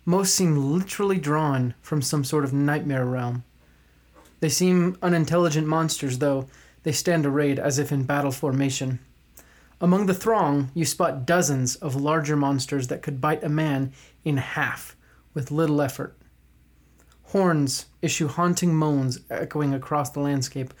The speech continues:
of twisted monsters. You've never seen an army this large in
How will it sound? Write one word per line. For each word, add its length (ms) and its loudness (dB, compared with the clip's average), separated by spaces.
of 160 -6
twisted 420 -4
monsters. 560 -4
You've 180 -2
never 200 2
seen 240 0
an 120 2
army 240 2
this 200 -2
large 240 0
in 140 -4